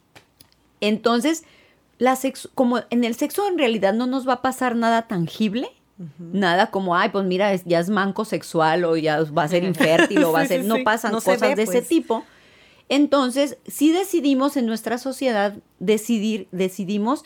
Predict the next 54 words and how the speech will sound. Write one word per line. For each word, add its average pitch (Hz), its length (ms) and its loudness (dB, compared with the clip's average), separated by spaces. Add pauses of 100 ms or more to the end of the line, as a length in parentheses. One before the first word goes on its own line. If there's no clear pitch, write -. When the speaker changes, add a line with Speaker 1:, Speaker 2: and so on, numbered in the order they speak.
(280)
Speaker 1:
poner 220 380 2
reglas 233 420 2
y 226 40 -4
límites 180 460 -4
a 185 60 -4
la 165 100 -4
sexualidad. 160 560 -8 (240)
Speaker 2:
Ujú. 185 180 -16
Speaker 1:
Y 190 120 -4
decir, 196 280 0
"No, 185 200 0
pues 175 200 -2
es 156 140 -8
que 285 180 0 (220)
está 180 300 -2
en 185 80 -2
la 214 80 2
edad 240 160 4
de 262 80 0
la 247 140 -2
punzada, 247 420 0
no 240 160 2
dejes 226 260 -4
que 190 100 -8
salga 226 340 0
y 403 40 -4
que 220 120 -4
no, 180 260 -2
no 185 220 -4
sé 190 180 -8
qué, 359 140 -4 (280)
no 208 180 0
te 208 120 -2
toques, 240 360 -2
no 233 160 -4
te 190 120 0
veas, 247 300 0
no 208 200 -4
esto, 254 260 -4
no 226 80 -4
lo 196 40 -2
Speaker 3:
Chiflando 214 240 2
y 233 60 2
Speaker 1:
otro". 233 140 0
Speaker 3:
aplaudiendo. 233 500 -2
Speaker 2:
Sí. 185 300 -4
Speaker 1:
Exacto. 190 600 -2
Speaker 3:
<laughs> 214 480 -6
Speaker 1:
Y 233 100 2
entonces 277 480 2
cuando 233 480 0
no 226 180 -2
es 247 140 -6
así. 320 360 -8